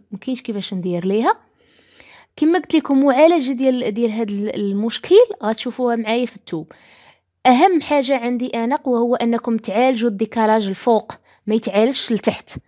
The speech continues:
إلا أصلًا ت-، إلا أصلًا درتوا هاد الطريقة هادي، ديروا فنيتة في الأول وفنيتة في الآخر وتبقاو غاديين طالعين، ما غاديش يخرج لكم الديكالاج. يعني على الأغلب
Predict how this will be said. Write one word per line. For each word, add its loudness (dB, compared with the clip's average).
إلا 6
أصلًا 0
ت-، -10
إلا -4
أصلًا -4
درتوا -4
هاد -4
الطريقة 0
هادي، -2
ديروا -2
فنيتة -4
في -6
الأول 2
وفنيتة -2
في -6
الآخر 2
وتبقاو -2
غاديين -2
طالعين، 0
ما 0
غاديش -2
يخرج -6
لكم -2
الديكالاج. -6
يعني -8
على 8
الأغلب 2